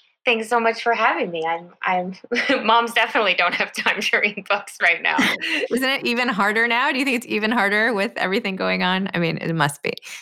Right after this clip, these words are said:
Speaker 1: Oh, yeah. I mean, I, my husband is, is commuting to work, so I'm also, I'm by myself with my kids all day. So, yeah. And I get up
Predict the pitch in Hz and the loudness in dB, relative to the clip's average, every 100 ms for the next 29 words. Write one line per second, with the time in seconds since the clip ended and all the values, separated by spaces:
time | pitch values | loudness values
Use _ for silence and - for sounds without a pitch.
0 | - _ _ 233 233 214 180 143 - - | -20 _ _ 4 4 4 0 0 -4 -4
1 | 240 226 - 220 208 220 214 - 208 214 | -2 -2 -2 0 0 0 -4 -6 -4 -2
2 | 226 240 226 208 185 - _ - 180 175 | -2 -4 -4 -6 -8 -10 _ -6 -6 -8
3 | - - - - 214 190 185 202 185 185 | -16 -18 -12 -2 0 0 -2 0 4 4
4 | 294 - - 202 180 180 180 - 180 175 | 4 -2 -2 2 4 2 0 0 0 2
5 | 175 170 - 180 175 170 170 170 - 170 | 2 2 2 0 0 0 0 0 0 0
6 | - 208 240 254 302 294 277 285 277 277 | 0 -4 -4 -4 -4 -2 -2 0 0 0
7 | - 202 180 165 165 160 160 - - _ | 0 2 4 4 2 0 -2 -6 -12 _
8 | - 190 175 151 - - - 202 196 208 | -6 0 2 2 -2 -4 0 2 2 0
9 | 190 | 0